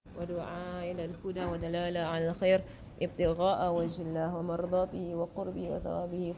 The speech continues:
سبحانه وتعالى، مع لطف وعافية برحمتك يا أرحم الراحمين. اللهم إنا نسألك العلم لدني والمشرب الصافي الهني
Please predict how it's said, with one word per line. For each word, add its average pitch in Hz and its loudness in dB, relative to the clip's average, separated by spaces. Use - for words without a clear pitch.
سبحانه 180 -2
وتعالى، 180 0
مع 175 6
لطف 196 6
وعافية 180 4
برحمتك 175 0
يا 175 4
أرحم 180 2
الراحمين. 180 4
اللهم 190 10
إنا 185 6
نسألك 180 0
العلم 190 4
لدني 180 4
والمشرب 175 4
الصافي 175 2
الهني 185 4